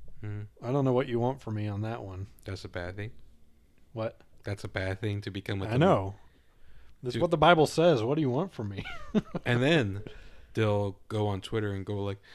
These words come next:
Speaker 1: "Oh, this nation is not as good as it once was."
Speaker 2: Why
Speaker 1: By
Speaker 2: is that?
Speaker 1: postmillennials.
Speaker 2: Yeah, I know. Mm, who started it?
Speaker 1: A nation of postmillennials. <laughs>
Speaker 2: Yeah, yeah. We agree.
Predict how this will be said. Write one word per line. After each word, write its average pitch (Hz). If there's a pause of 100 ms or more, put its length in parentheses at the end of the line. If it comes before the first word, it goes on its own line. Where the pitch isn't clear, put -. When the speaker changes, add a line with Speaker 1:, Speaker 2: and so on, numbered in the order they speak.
(140)
Speaker 1:
"Oh, 131
this 123
nation 113
is 98
not 110
as 104
good 110
as 104
it 95
once 104
was." 98 (960)
Speaker 2:
Why 101
Speaker 1:
By 92
Speaker 2:
is 92
that? 104
Speaker 1:
postmillennials. 92
Speaker 2:
Yeah, 92
I 98
know. 92 (540)
Mm, 104
who 113
started 113
it? 101 (240)
Speaker 1:
A 107
nation 107
of 98
postmillennials. 90 (720)
<laughs> 117 (720)
Speaker 2:
Yeah, 117 (640)
yeah. 98 (840)
We 156
agree. 113